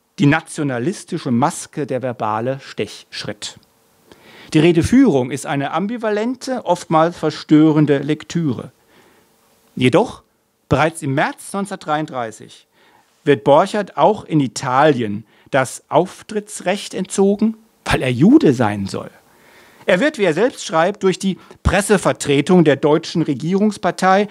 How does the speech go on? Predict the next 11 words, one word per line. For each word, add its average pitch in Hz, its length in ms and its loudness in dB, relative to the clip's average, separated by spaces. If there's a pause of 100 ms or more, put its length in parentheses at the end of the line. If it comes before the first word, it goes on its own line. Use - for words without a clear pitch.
(240)
aus 160 320 2
familiengeschichtlichen, 165 1080 0
weit 147 220 2
zurückreichenden 143 880 -2
Gründen 175 500 -2
in 170 120 -2
meiner 151 260 2
Legitimation 143 960 2
in 170 120 -2
Zweifel 127 360 0
gezogen. - 480 -12